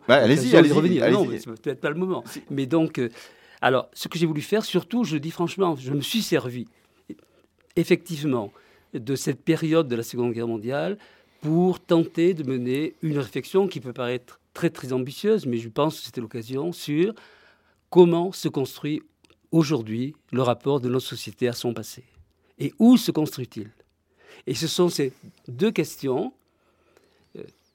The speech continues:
Speaker 2: très au-delà sûrement de mes possibilités, mais j'ai tenté de le faire, qui m'ont paru intéressantes de tenter de découvrir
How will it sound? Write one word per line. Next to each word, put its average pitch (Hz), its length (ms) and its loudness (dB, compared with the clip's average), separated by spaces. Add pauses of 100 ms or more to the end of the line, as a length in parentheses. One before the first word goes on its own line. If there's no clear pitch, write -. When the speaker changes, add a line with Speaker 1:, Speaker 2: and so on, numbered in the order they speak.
Speaker 2:
très 139 260 -6
au-delà 143 200 2
sûrement 147 340 2
de 151 60 4
mes 143 60 0
possibilités, 160 560 -6
mais 143 100 -2
j'ai 117 180 -6 (360)
tenté 135 280 -2
de 127 60 -4
le 120 80 -4
faire, 160 500 -6
qui 143 120 -8
m'ont 135 160 0
paru 139 600 -4 (720)
intéressantes 147 880 -4 (440)
de 117 120 -8
tenter 156 440 0
de 143 60 -6
découvrir 139 460 -6